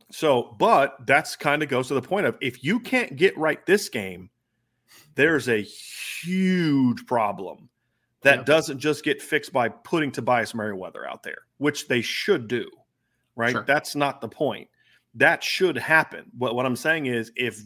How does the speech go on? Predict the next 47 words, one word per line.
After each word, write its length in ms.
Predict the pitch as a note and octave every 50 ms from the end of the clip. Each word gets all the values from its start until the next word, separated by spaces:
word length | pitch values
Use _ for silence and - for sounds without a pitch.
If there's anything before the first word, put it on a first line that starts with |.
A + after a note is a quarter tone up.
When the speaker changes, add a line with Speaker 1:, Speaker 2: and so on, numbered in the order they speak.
| G#2+
Speaker 1:
this, 320 | A2+ C3 E3+ G3+ G3 - -
if 160 | C3 C3+ -
you 120 | A#2 C3 F#3
don't 180 | B3 A3+ -
get 100 | - D#3
going 320 | B2+ D#3+ D3 B2 A2 G2+ G2 G#2
this 240 | A#2+ D3+ D#3 -
game, 380 | - F#3+ G3 G3+ G#3 G#3+ G#3+ G#3+ - _ _ _ _ _ _ _ _ _
there's 200 | - C#3+ C#3 A2+
a 80 | A#2 F#2+
much 600 | G2+ G#2 G#2+ A2+ A#2 A#2+ B2 B2+ C#3 C3+ - -
deeper 340 | B2+ C3 B2+ B2 - A#2+ A2+
problem. 580 | G#2+ - B2+ A#2+ A#2 A2 G#2 A2 G2+ F#2+ F#2 - _ _ _
And 160 | - A2+ G#2+ A2
you've 140 | C3 C#3
gotta, 280 | - C#3+ B2+ A#2 A2 G#2
I 40 | F#2
mean, 160 | A2+ A2+ A2
if 100 | A2 A2
you're 120 | D3+ E3 D#3+
Marcus 340 | D3+ D3+ C#3+ - B2+ A#2 -
Freeman 420 | - D3+ C#3+ C3+ A#2+ A2 G2+ G2 - _ _ _ _ _ _ _ _
and 160 | - A#2 A2
your 160 | A#2 C#3 D#3 D3+
offense 360 | D3 C#3 - - B2+ A#2+ -
doesn't 280 | - C3+ B2 A2+ B2
score 300 | A2+ - - C#3 C3 A#2+
in 80 | G#2+ G#2
this 160 | A#2+ B2+ -
game, 380 | - C#3+ C#3 D3 D3 D3+ D#3+ D#3 - _ _ _ _ _ _ _ _ _ _ _ _
you've 180 | B2 D3+ D#3+ -
gotta 180 | D3+ C#3 B2+ A2+
sit 240 | - - C3+ G#2+ -
back 240 | C3 B2+ A#2+ - B2
and 100 | A2 -
say, 440 | - B2 A2 G#2 G2+ F#2+ F#2+ F#2+ _ _ _ _ _ _ _ _ _ _ _ _ _
you 80 | B2
know, 120 | A2 G#2+ A2
"Houston, 440 | - - B2 A#2 - - A#2 G#2 G2
we 120 | A2 A#2
have 140 | A#2 G#2 F#2+
a 40 | F2
problem. 480 | - - F#2+ F#2 G#2 G2+ G2+ C#2 - - _ _ _ _ _
We 100 | C#3 A#2+
have 120 | A2+ G2+ G2+
a 60 | F#2
big, 520 | - _ A#2+ A2+ G#2 F#2+ F2+ F#2+ - -